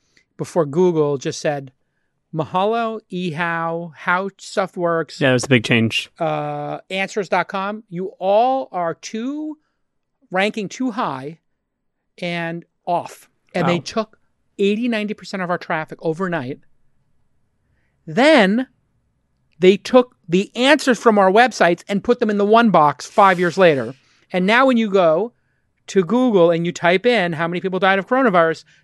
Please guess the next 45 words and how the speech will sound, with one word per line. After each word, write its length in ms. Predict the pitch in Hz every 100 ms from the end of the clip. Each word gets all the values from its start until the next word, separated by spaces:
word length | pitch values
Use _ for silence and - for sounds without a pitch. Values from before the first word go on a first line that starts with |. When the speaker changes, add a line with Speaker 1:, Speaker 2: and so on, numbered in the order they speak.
| -
Speaker 1:
they 100 | 175
put 180 | 233 -
the 60 |
number 320 | 208 226 165
up 80 | 131
top. 180 | - 120
Speaker 2:
Yep. 220 | 120 127 _ _ _ -
Speaker 1:
That 120 | 240
was 140 | 196
literally 420 | 170 190 262 269 233
the 120 | 202
idea 240 | 185 175
for 120 | -
Mahalo. 460 | 156 151 151 110 101 -
Speaker 2:
I'm 120 | 127
sorry 280 | - 135 123
to 80 | 123
trigger 200 | 131 120
this. 320 | 120 - - _ _ _ 202
Speaker 1:
And 420 | 202 202 202 208 _ _ -
I 80 | 196
look 260 | 208 294
back 260 | 262 269 302
on 120 | 220
it 20 | 185
and 80 |
I 60 | 180
just 160 | 170 -
think, 180 | 185 170 _ -
wow, 380 | 190 233 170 139
they, 240 | 190 214 -
what 320 | 180 180 240
a 80 | 247
sinister 580 | - - 220 226 - 233
group 380 | 160 180 160 -
of 160 | 165 -
people. 520 | 208 202 131 113 147 _ _ _
Matt 260 | 170 190
Cutts 280 | - 220 220
and 80 | 185
these 140 | 165
guys 340 | 151 147 151 - _ _
lied 480 | 160 196 208 180 151
and 120 | 156
said 340 | - 160 156